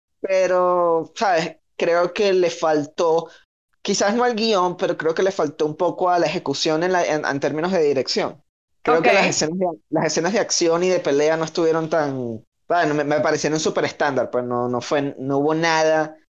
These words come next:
Speaker 1: Creo que este capítulo no tuvo una escena de acción así que tú, que tú dijeras como que, "Guau, esto es", o sea, como los primeros
Speaker 2: Bueno, a mí,
Speaker 1: episodios que tuvieron una
Speaker 2: a mí me
Speaker 1: escena de
Speaker 2: gustó
Speaker 1: acción que
Speaker 2: mucho.
Speaker 1: era como cool.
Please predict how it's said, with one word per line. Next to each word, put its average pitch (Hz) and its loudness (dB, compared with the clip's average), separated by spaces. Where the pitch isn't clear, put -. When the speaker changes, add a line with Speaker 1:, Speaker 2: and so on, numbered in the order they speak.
Speaker 1:
Creo 156 0
que 202 0
este 202 -2
capítulo 185 0
no 175 0
tuvo 180 2
una 175 0
escena 175 0
de 175 2
acción 147 0
así 156 0
que 175 -2
tú, 156 0
que 143 -2
tú 147 -2
dijeras 160 0
como 170 -4
que, 135 -2
"Guau, 156 2
esto 156 0
es", 165 -6
o - -20
sea, 185 0
como 180 2
los 170 0
primeros 285 2
Speaker 2:
Bueno, 208 2
a 330 0
mí, 320 0
Speaker 1:
episodios 247 -6
que 165 -2
tuvieron 160 2
una 190 4
Speaker 2:
a 190 2
mí 196 2
me 349 2
Speaker 1:
escena 349 4
de - 4
Speaker 2:
gustó - 2
Speaker 1:
acción 339 2
que 453 0
Speaker 2:
mucho. - 0
Speaker 1:
era - 0
como 165 -6
cool. 131 -2